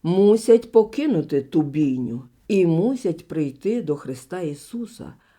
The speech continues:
бо так написано: «До мене наверніться, і будете спасенні, усі кінці землі, бо я Бог, і немає іншого».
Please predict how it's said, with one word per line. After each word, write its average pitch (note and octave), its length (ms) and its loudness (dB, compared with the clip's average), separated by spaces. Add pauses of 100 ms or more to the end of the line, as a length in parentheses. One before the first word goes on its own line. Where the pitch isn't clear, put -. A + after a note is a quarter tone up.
(120)
бо D#3 160 -2
так D#3 520 -10
написано: E3 800 -10 (920)
«До F#3+ 280 0
мене A#3 440 0
наверніться, A#3 880 -6 (320)
і G3 200 0
будете A#3 600 -2
спасенні, E3+ 960 -8 (340)
усі B3 380 -4
кінці C3+ 440 -8
землі, B2+ 500 -6 (720)
бо C#3 220 -4
я C#3+ 220 -4
Бог, D#3 520 -6 (640)
і F3 140 0
немає E3+ 540 -2
іншого». B2 640 -8